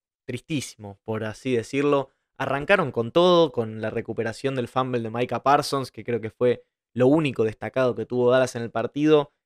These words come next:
y desde ahí se cayeron a pedazos. No vi nada que me, me llame la atención en Dallas, ni siquiera los pateadores pudieron lucirse, tuvieron un field goal errado,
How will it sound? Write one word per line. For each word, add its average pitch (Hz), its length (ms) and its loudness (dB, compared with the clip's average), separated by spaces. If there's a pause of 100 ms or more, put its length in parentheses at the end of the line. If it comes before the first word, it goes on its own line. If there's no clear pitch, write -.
(140)
y 131 120 0
desde 180 280 4
ahí 147 400 0
se - 220 -14
cayeron 139 480 0
a 110 80 -10
pedazos. 117 600 -4
No 139 200 -2
vi 139 160 0
nada 143 440 2
que - 80 -20
me, 107 280 -14
me 107 80 -14
llame 127 180 -4
la 117 60 -2
atención 110 320 -6
en 120 80 -4
Dallas, 131 260 0
ni 117 80 -6
siquiera 131 320 -4
los 117 120 -4
pateadores 123 580 0
pudieron 120 340 -2
lucirse, 117 420 -6
tuvieron 113 260 -6
un 113 120 -12
field 110 180 -10
goal 117 140 0
errado, 135 540 0